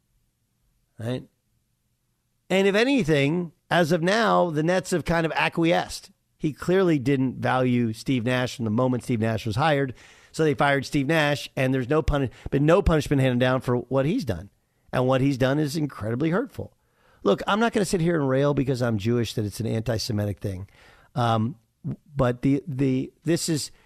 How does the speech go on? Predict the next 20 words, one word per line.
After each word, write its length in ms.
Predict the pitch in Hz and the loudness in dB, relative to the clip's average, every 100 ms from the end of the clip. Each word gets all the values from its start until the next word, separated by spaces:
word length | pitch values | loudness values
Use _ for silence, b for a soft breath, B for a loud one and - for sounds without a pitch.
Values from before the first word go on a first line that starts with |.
| b b | b b
honestly, 520 | 151 165 175 - 170 151 | 0 2 2 0 0 0
it's 120 | 131 | 0
a 120 | 127 | -2
really, 680 | 120 131 151 165 165 151 139 | -2 -2 0 4 4 4 0
really 580 | 117 117 123 139 135 117 | 0 0 2 4 2 2
good 260 | 120 120 | 0 0
snapshot 680 | - 113 107 - 104 95 101 b b b - | -2 -2 -2 -4 -6 -6 -8 b b b -4
of 380 | 131 127 113 - - | 0 0 -2 -6 -8
just 420 | - 170 170 - | 0 2 2 -2
how 240 | 135 131 | -2 -2
poor 460 | 110 - 143 135 131 | -4 -6 -2 2 2
a 80 | 117 | 0
job 520 | 98 113 110 110 98 b b b - | 0 0 2 0 -4 b b b -2
our 280 | 120 120 120 | 0 0 0
education 640 | 113 104 - 110 - 107 | -4 -6 -4 -4 -4 -6
system 360 | - 110 - 117 | -6 -8 -2 0
does. 420 | 175 185 170 - b b b | 2 2 0 -10 b b b
And 420 | 165 160 156 151 - _ | 0 2 2 0 -4 _
<clears throat> 240 | 202 202 123 | 0 0 0
frankly, 580 | 190 233 151 151 156 | 2 2 4 2 2